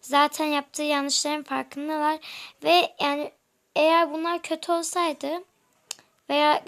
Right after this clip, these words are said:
takipçiler rahatsız olsalardı pet istemezlerdi mesela. Yani pet vermezlerdi Özgür'e. Ee, açıklamada şöyle demişti. Ee, "Özgür sürekli takipçilerinden pet dileniyor." falan demişti sanırım.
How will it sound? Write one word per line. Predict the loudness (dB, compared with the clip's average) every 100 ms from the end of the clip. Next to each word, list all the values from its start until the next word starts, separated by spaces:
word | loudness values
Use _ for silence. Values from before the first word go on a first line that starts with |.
| -6
takipçiler | -4 -4 -2 0 2
rahatsız | -2 -4 -6
olsalardı | -6 -4 -2 -2 -2 -4 -6 -6 -18 -20 -20 _ 0
pet | 0 0 -6
istemezlerdi | -8 -4 -2 0 -4 -6 -8 -10 -12
mesela. | -12 -12 -12 -14 -14 -14
Yani | -12 -12
pet | -10 -10 -6
vermezlerdi | -6 -4 -2 4 4 4
Özgür'e. | -14 -20 -20 -20 -18 -18 -16 -4
Ee, | 0 2
açıklamada | 2 0 -2 -4 -4 -6
şöyle | -4 -2 -2 -4
demişti. | -6 -10 -12 -14 -14 _ _ _ _ _ -6
Ee, | -2
"Özgür | 2 0 0 -6 -6
sürekli | -4 -6 -4
takipçilerinden | -4 -4 -4 -6 -6 -6 -8
pet | -6 -8 _
dileniyor." | -6 -4 -4 -6 -10 _ _ _
falan | -4 0 0 -2
demişti | -4 -6 -10 -16
sanırım. | -12 -10 -8 -10 -12